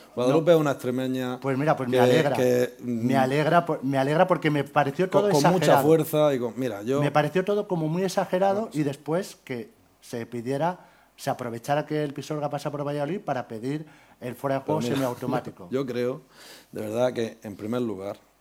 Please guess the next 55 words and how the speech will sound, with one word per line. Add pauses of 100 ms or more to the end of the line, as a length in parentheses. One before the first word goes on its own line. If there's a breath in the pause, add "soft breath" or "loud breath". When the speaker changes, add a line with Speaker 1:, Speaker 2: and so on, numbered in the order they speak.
(400)
Speaker 1:
eh,
Speaker 2:
Fue
todo
muy
exagerado.
Speaker 1:
te-,
tenemos
una
sociedad,
quizá
por
la
implantación
del
var
la
gente
pensaba
que
los
errores
iban
a
ser
menores,
pero
al
final
el
var
está
controlado
por
una
persona, (120)
por
dos,
por
tres
personas. (920 loud breath)
Y
a
veces
también (160)
no
se
cometen
errores,
pero
se
venden
como
si
fueran
errores.